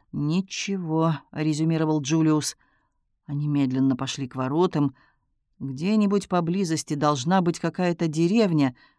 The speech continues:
продолжил американец. «Надо поспрашивать там».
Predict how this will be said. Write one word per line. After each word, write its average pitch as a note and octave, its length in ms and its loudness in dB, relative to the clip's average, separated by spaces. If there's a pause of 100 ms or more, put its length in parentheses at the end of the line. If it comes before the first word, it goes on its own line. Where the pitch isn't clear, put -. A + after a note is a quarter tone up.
(140)
продолжил C#3+ 600 0
американец. C#3 720 0 (480)
«Надо D#3 260 -2
поспрашивать D#3 840 -2
там». C3 300 0